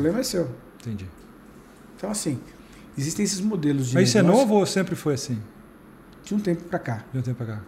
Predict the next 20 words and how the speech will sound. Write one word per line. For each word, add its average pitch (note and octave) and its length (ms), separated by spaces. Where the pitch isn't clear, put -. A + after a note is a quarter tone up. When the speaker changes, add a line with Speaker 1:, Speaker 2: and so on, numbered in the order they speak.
Speaker 1:
De D3+ 80
um C#3 40
tempo C3 160
pra B2 120
cá. A#2+ 40
A B2 40
crise F#3+ 380
faz F3 160
com E3+ 100
que D#3+ 80
as C3 60
pessoas C#3+ 440
tenham D3 180
uma D3 120
certa, C3 600
surja F#3 440
uma, C#3 260
uma C#3 220
capacidade, C3 960
é... B2 1200